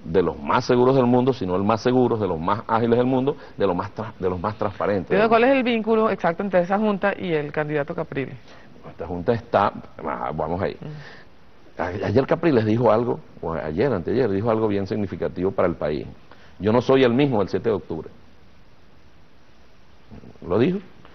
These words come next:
Speaker 1: "No es el mismo del siete de octubre", que re-, salía a reconocer los resultados. "Ahora yo voy a defender cada voto". Porque detrás de ellos, mira, Capriles no iba a ser candidato, porque él hizo sus cálculos políticos y sabe que no se iba a ganar las elecciones.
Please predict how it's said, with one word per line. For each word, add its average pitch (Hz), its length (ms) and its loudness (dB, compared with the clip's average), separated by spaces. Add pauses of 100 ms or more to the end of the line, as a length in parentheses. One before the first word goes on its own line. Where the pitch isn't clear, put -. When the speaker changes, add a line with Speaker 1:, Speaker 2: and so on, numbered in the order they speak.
(120)
Speaker 1:
"No 92 60 -4
es 98 40 0
el 101 40 0
mismo 98 160 0
del 90 40 -4
siete 82 140 -6
de 87 100 -2
octubre", 80 280 -6 (400)
que 107 120 6
re-, 98 140 0
salía 95 300 2
a - 20 2
reconocer 104 420 0
los 101 140 2
resultados. 87 580 -4 (160)
"Ahora 92 140 4
yo 107 140 6
voy 110 100 6
a 110 60 6
defender 104 420 2
cada 87 240 0
voto". 80 320 -4 (1300)
Porque 82 240 -14
detrás 98 320 -6
de 113 120 4
ellos, 82 220 0
mira, 92 220 2
Capriles 120 400 2
no 104 80 2
iba 107 80 4
a 104 40 0
ser - 140 0
candidato, 71 580 -4 (1120)
porque 87 220 -2
él 98 80 4
hizo 110 140 2
sus 101 140 -4
cálculos 92 340 2
políticos 147 460 2 (260)
y 98 100 0
sabe 101 320 0
que - 140 -2
no 113 140 -2
se 113 120 0
iba 117 100 6
a - 20 6
ganar 120 200 4
las 104 100 4
elecciones. 90 460 2